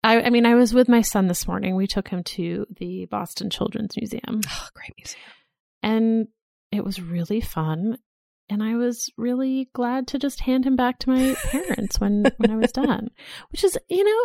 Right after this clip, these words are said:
Speaker 1: not to say that I don't love my son. I love my son very much, but he is two years old. He's very energetic.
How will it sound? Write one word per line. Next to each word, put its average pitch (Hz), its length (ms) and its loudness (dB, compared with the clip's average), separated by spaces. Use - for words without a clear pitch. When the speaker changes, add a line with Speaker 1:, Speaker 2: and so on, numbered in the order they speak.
Speaker 1:
not 302 300 0
to 349 100 0
say 339 280 2
that 233 160 -4
I 226 120 -6
don't 247 240 -2
love 240 220 -6
my 233 100 0
son. 247 280 -8
I 180 120 -8
love 196 140 -8
my 220 80 -4
son 214 260 -2
very 202 220 -2
much, 220 320 -2
but - 160 -4
he 220 260 -2
is - 160 -2
two - 220 -2
years 262 320 0
old. 202 380 -2
He's 196 180 -4
very 220 420 2
energetic. 180 800 -4